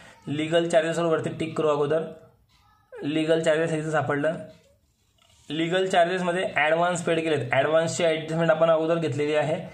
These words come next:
काय करणार? Legal चार्जेसमधून less आणि balance शीटच्या ॲसेट्सला. आता सगळ्यात महत्त्वाची सातवी adjustment separate कागदावर समजून देतो.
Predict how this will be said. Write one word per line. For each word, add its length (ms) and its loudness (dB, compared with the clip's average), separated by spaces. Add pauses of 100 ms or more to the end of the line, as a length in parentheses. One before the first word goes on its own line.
(480)
काय 160 2
करणार? 320 2 (1160)
Legal 560 0
चार्जेसमधून 680 2 (1400)
less 440 0 (640)
आणि 200 -4
balance 420 0
शीटच्या 360 0 (340)
ॲसेट्सला. 500 -2 (1080)
आता 340 -2
सगळ्यात 340 -2
महत्त्वाची 480 -4 (680)
सातवी 400 -2
adjustment 1300 -6
separate 420 -4
कागदावर 340 0
समजून 380 -4
देतो. 260 -4